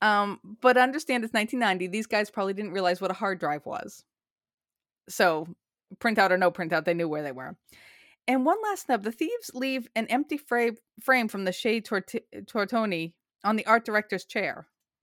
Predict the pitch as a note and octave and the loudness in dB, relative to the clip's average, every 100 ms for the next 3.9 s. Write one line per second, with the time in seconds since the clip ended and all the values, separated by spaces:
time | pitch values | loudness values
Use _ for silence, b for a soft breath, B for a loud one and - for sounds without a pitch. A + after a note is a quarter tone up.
0 | _ A3 - G3+ F#3 F3+ F3+ F3 D#3 D#3 | _ -16 -8 -6 -6 -6 -8 -8 -8 -12
1 | - - D3+ C#3+ D#3 E3 G3 A3+ _ _ | -10 -8 -8 -8 -8 -6 -6 -10 _ _
2 | _ _ _ _ _ _ _ b b b | _ _ _ _ _ _ _ b b b
3 | b G3+ G4 C#5 B4+ A4+ F4+ A3 | b -2 2 4 4 2 -4 -4